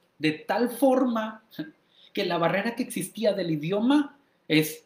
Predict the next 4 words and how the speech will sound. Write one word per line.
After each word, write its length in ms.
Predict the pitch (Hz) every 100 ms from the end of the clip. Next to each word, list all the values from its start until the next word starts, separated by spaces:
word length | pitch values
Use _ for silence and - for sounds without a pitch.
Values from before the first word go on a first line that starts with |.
| _
echada 560 | 135 123 - 190 196 214
abajo 520 | 208 196 - 185 180 - _ _ _ _ _ _
y 300 | 156 156 147
los 420 | 147 143 - -